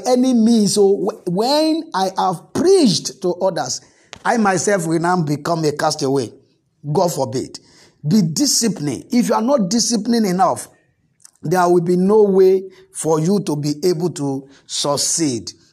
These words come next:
Another point I want to talk about this morning, which will be point number nineteen and point four for this morning, is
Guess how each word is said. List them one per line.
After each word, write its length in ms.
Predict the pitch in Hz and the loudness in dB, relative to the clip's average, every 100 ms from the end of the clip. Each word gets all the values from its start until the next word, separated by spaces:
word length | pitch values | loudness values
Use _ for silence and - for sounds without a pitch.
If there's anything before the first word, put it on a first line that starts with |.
| - | -6
Another 320 | 180 214 220 | -2 0 -2
point 440 | - 196 185 165 - | -2 -2 -2 -2 -2
I 40 | |
want 180 | 160 180 | -4 -2
to 80 | 151 | -6
talk 260 | - 175 | -6 -6
about 300 | 156 139 160 | -6 -4 -4
this 180 | 160 147 | -4 -6
morning, 380 | 147 156 160 175 | -4 -4 -4 -4
which 180 | 160 160 | -6 -6
will 380 | 143 117 127 127 | -6 -8 -10 -6
be 300 | 165 165 170 - - - | -2 -2 -2 -8 -20 -8
point 240 | 151 131 | -6 -6
number 480 | 151 151 139 139 131 - _ _ | -6 -4 -2 -2 -4 -10 _ _
nineteen 920 | 131 143 185 165 135 139 156 151 151 | -8 -4 -2 -2 -4 -4 -4 -4 -8
and 280 | 135 131 127 _ _ - | -10 -10 -12 _ _ -8
point 220 | 143 139 | -6 -6
four 200 | 185 165 | -4 -4
for 200 | 139 123 | -4 -6
this 180 | 143 131 | -6 -6
morning, 320 | 135 123 113 - | -6 -8 -12 -4
is 420 | 190 180 - _ | -2 -2 -6 _